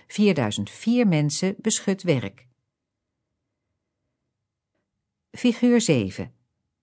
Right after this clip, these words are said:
Ontwikkeling beschut werk. Totaal aantal positieve adviezen beschut werk en totaal aantal mensen werkend na positief advies.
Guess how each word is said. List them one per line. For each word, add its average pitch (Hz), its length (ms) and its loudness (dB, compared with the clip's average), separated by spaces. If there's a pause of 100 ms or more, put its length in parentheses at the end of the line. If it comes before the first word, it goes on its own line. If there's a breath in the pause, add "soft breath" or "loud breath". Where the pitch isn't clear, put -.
(140)
Ontwikkeling 202 680 4
beschut 156 420 -4
werk. 165 420 -2 (600)
Totaal 151 440 0
aantal 147 420 0
positieve 175 640 2
adviezen 160 460 0
beschut 127 380 -2
werk 143 400 0 (380 soft breath)
en 147 520 0
totaal 202 440 2
aantal 135 380 0
mensen 117 440 0
werkend 196 440 4
na 185 160 4
positief 127 640 0
advies. - 580 -4